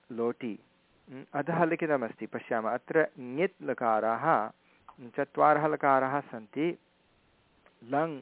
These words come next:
लिङ्, लुङ्, रिङ्। तेषाम् अन्ते ङ, ङकारः अस्ति,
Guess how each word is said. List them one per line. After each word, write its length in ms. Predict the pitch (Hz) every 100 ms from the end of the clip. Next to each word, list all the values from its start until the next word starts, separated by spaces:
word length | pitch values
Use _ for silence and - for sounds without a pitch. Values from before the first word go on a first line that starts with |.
| -
लिङ्, 400 | 123 147 151 117
लुङ्, 320 | 107 151 151 107
रिङ्। 340 | 110 170 135 101 - - - - - -
तेषाम् 440 | 139 139 170 160
अन्ते 580 | 156 147 143 - 147 147 - _ -
ङ, 420 | 120 117 139 147 - _
ङकारः 680 | 123 135 135 147 143 127 113
अस्ति, 420 | 110 - 160 175